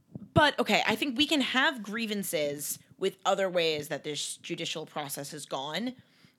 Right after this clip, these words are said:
and still acknowledge that this move by Feinstein, and especially, I mean, I'm, I don't disagree with you in the fact that Feinstein has been one of the few Democrats to not completely lose her mind to resist Trump.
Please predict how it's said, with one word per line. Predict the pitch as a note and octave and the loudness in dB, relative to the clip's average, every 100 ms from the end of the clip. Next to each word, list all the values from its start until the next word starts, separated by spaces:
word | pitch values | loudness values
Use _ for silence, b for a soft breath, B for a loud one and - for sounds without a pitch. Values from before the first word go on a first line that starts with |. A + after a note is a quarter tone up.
| _ | _
and | - G#3+ | 0 2
still | G3 - - A3 | 4 2 2 2
acknowledge | G#3 F3 E3 F#3 F3+ - | 0 0 0 0 -2 -4
that | E3 - E3 | -6 -6 2
this | A3 C#4 | 2 2
move | A3+ A3+ G#3 | 0 -2 2
by | F#3 | 0
Feinstein, | E3 D#3+ E3+ - A#3 B3 C4 C4 B | 2 -2 -2 0 2 2 -2 -6 B
and | - | -2
especially, | C#4+ G4+ D4+ - - - - | 2 2 2 -2 -8 -4 0
I | |
mean, | A#3+ A#3 G#3 - | 0 -2 -6 0
I'm, | A#3 A3 - - - _ | 0 0 -12 -20 -20 _
I | G#3 C4 | 2 2
don't | C#4 C#4 | 0 -2
disagree | C4 A#3 G3+ B3+ | -4 -4 -6 -6
with | B3+ | -4
you | F3 | -4
in | E3+ | -2
the | |
fact | D#3+ F3 E3+ | 2 2 0
that | - | -2
Feinstein | G3 G3 G3 F#3+ F3+ | 0 0 0 2 2
has | E3+ E3+ | 0 -2
been | F3 D#3+ E3 b b b | -4 -4 -8 b b b
one | G#3 | -2
of | G#3 | 0
the | F#3+ | -2
few | - G3+ | -4 0
Democrats | F3+ F3+ - E3+ - - | 0 0 0 0 0 -6
to | G3 | -2
not | F3 E3+ - | 0 -2 -4
completely | F3 D3+ G#3 F#3+ | -8 -6 -8 -6
lose | F3 E3+ E3 | -6 -4 -4
her | E3+ | -6
mind | D#3+ D#3 D3+ | -4 -6 -6
to | |
resist | D#3 D3+ D#3 - | -6 -6 -4 -2
Trump. | - C4 A3 | 2 2 0